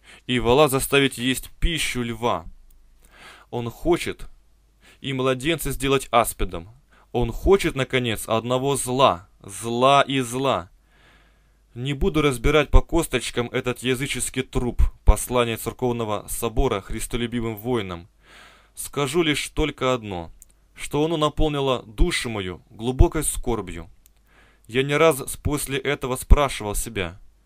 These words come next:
где же теперь после такого кровавого, освящающего собою человека убийства, соборного послания Христова церковь? Я знаю епископальную церковь,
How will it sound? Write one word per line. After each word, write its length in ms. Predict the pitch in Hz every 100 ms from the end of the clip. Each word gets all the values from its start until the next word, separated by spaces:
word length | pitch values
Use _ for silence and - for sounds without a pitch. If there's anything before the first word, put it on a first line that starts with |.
| _ _ -
где 340 | 101 113 170
же 120 | 143
теперь 440 | 135 135 - 160 131
после 440 | - 147 - 123
такого 420 | 117 120 147 131
кровавого, 720 | 113 117 117 139 127 104 87 82 _ - -
освящающего 920 | - 113 123 135 - 151 143 - 120 113
собою 440 | - 127 143 127
человека 480 | - 123 127 127 -
убийства, 680 | 127 113 156 139 - 92 87 - -
соборного 580 | - - 117 143 127 127
послания 500 | 120 120 - 139 131
Христова 560 | 123 123 - - 139 127
церковь? 580 | - 139 110 - 73 - - - _ _ - - -
Я 220 | 110 143
знаю 300 | 135 156 147
епископальную 760 | 147 - - 135 147 143 143
церковь, 440 | 139 - 101 87